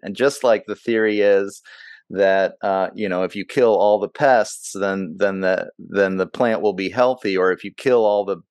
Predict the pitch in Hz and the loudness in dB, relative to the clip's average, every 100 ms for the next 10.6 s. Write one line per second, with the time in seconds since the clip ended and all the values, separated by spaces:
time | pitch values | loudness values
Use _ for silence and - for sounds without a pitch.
0 | _ - 95 85 110 123 117 107 - 190 | _ -8 -8 -2 0 0 -2 -4 0 0
1 | - 90 117 147 127 101 95 90 87 117 | 0 0 2 4 2 0 -4 -4 0 2
2 | 131 120 92 85 87 90 82 - 90 87 | 2 -2 -6 -6 -4 -2 -2 -4 -8 -8
3 | - - - - - 104 107 107 131 143 | -16 -18 -18 -18 -6 -2 -2 -2 -4 -4
4 | 139 170 - - 117 135 - 180 160 165 | -2 -6 -6 -6 -4 -4 -4 -6 -4 0
5 | 143 127 123 131 110 - 120 113 104 101 | 2 2 -2 -2 -2 0 0 0 0 0
6 | 95 90 - 107 - 101 90 - 107 95 | -2 -2 -2 -2 -2 -6 -6 -8 -6 -4
7 | 95 - 92 85 85 - - 78 65 101 | -4 -2 2 4 2 -2 -8 -8 -2 0
8 | 85 98 117 123 110 - - 98 92 - | 0 0 0 0 -2 -6 -6 -4 -4 -8
9 | - - - - - 95 90 90 - _ | -18 -20 -20 -18 -6 -2 0 -2 -8 _
10 | _ _ _ _ - | _ _ _ _ -14